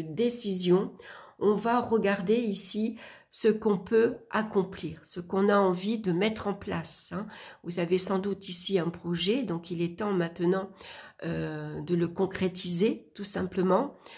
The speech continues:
de mettre une première pierre.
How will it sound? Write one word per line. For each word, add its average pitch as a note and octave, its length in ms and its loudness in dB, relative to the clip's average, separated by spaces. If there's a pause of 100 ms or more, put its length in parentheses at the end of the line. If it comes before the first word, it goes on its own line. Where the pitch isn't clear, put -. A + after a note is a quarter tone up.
(200)
de F3+ 160 0
mettre F3+ 360 2
une D#3+ 720 -2 (100)
première F3+ 500 2 (120)
pierre. F#3 540 0